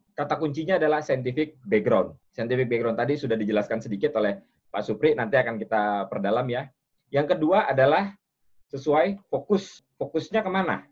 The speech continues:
Artinya research topic dia signifikan di dalam, di dalam field-nya atau di dalam, eh, ruang lingkupnya. Kalau misalnya Bapak Ibu di bidang, tadi ada yang di bidang kesehatan, keperawatan, ya fokus saja di keperawatan. Keperawatan pun kalau kita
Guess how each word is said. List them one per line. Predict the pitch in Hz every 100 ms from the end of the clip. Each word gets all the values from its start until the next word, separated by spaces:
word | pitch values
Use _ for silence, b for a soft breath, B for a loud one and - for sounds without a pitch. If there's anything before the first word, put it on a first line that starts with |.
| _ -
Artinya | 117 160 226 - -
research | 143 156 139
topic | 131 - 220 - _ _ 135
dia | 185
signifikan | 208 190 156 156 160 196 139
di | 117
dalam, | 113 127 165 -
di | 120
dalam | 113 123 143 151 101
field-nya | 151 147 151 117 101
atau | 131
di | 131
dalam, | 117 113 135 143 -
eh, | 135 139 117
ruang | 123 127 127
lingkupnya. | 127 127 117 101
Kalau | 139 156 185 175
misalnya | 165 180 196
Bapak | 156 147
Ibu | 151 156 202
di | 139
bidang, | 131 135 170 175 - _ _ -
tadi | 123 175 -
ada | 127 151
yang | 151 135 131 123 101 -
di |
bidang | 113 127 135
kesehatan, | - 147 123 147 123 98 _ _ _
keperawatan, | - - 117 120 113 107 101 - _ -
ya | 127
fokus | 160 170 175
saja | 254 190
di |
keperawatan. | 143 - 107 104 - 90 87 _ _
Keperawatan | - 113 120 123 127 135
pun | 277 208 - _ -
kalau | 123 123 -
kita | - 123